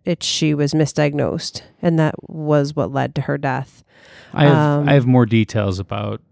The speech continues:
Speaker 2: about her death too, so we can go over that.
Speaker 1: Yeah, well, I just wanted to make, you know, just my one thing is that it was very, it was very untimely and scary
Speaker 2: Yes,
Speaker 1: what happened to
Speaker 2: definitely,
Speaker 1: her, and
Speaker 2: definitely.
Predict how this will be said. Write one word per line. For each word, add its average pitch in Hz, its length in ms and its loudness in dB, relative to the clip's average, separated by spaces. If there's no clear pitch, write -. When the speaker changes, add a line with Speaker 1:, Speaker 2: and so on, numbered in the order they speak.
Speaker 2:
about 104 340 -8
her 101 160 -4
death 98 320 -8
too, 101 240 -2
so 98 320 -6
we 101 220 -8
can 107 160 -10
go 101 100 -8
over 95 220 -10
that. 98 400 -12
Speaker 1:
Yeah, 233 420 4
well, 254 240 2
I 254 140 4
just 262 140 0
wanted 277 160 4
to - 20 2
make, 226 200 2
you 233 120 2
know, 202 80 4
just 196 240 -4
my 190 240 2
one 190 240 2
thing 180 140 0
is 185 100 0
that 180 160 2
it 151 80 -2
was 170 160 -2
very, 165 500 0
it 185 100 -2
was 180 160 0
very 180 580 2
untimely 196 960 2
and 165 300 0
scary - 720 -4
Speaker 2:
Yes, 110 300 -8
Speaker 1:
what 170 140 2
happened 156 320 0
to - 80 0
Speaker 2:
definitely, - 180 -2
Speaker 1:
her, 156 320 0
and 165 400 0
Speaker 2:
definitely. - 260 -16